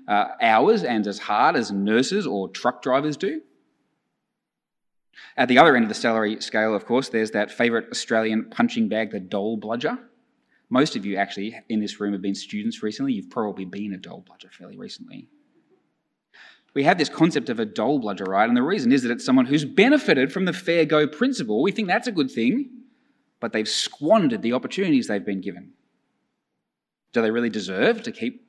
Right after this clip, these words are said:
getting those opportunities? Fairness is a good thing, you see, but it raises questions, doesn't it, of deserving.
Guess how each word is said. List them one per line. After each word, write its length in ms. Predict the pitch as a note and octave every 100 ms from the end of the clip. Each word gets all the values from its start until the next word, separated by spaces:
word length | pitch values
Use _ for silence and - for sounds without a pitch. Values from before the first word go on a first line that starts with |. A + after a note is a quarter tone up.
| _
getting 300 | G2 G#2 C3
those 180 | C#3 G#2+
opportunities? 760 | G#2 - - G2 G#2 B3+ - - _ _ _ _ _ _ _ _ _ - - _ _
Fairness 380 | - G3+ F#3 C3
is 80 | A#2
a 40 |
good 180 | C#3 A#2+
thing, 280 | D#3+ A2+ F#2+
you 80 | G2+
see, 240 | - F2+
but 180 | F2 G#2+
it 60 | A#2
raises 320 | A#2 A#2+ A2+
questions, 460 | - C3 - D#3
doesn't 200 | A2 G2+
it, 100 | B2
of 280 | - G2 G#2 _
deserving. 800 | A#2+ G2+ G#2+ G#2+ A#2+ G#3 C4 -